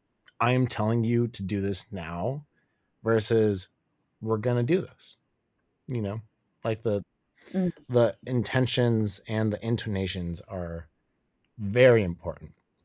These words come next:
Speaker 2: Mm-hmm.
Speaker 1: And she was just very receptive towards me, as you would like to say,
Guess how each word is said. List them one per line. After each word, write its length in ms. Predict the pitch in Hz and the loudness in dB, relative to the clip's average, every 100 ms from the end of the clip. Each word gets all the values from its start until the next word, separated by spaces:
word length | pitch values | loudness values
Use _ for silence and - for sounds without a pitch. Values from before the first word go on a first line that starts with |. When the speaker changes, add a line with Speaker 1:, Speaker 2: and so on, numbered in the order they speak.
| _ _ _ _ _ _ _ _ _ _ _ _ - | _ _ _ _ _ _ _ _ _ _ _ _ -8
Speaker 2:
Mm-hmm. 280 | 165 220 156 | -4 -2 -2
Speaker 1:
And 120 | 113 | -6
she 180 | 92 120 | -6 -6
was 300 | 113 117 113 | -4 -4 -2
just 260 | 120 127 - | 0 0 0
very 400 | 127 123 131 135 | 2 4 4 2
receptive 600 | 131 - 175 - 95 95 | 0 0 -2 -2 -8 -8
towards 420 | - 110 104 104 | -4 -2 0 -2
me, 520 | 107 110 117 117 117 110 _ _ _ _ | -4 -2 -2 -2 -2 -6 _ _ _ _
as 220 | 113 117 | -6 -2
you 80 | 180 | -2
would 160 | 143 | -2
like 160 | 101 92 | -4 -8
to 80 | 95 | -8
say, 300 | 110 107 | -6 -6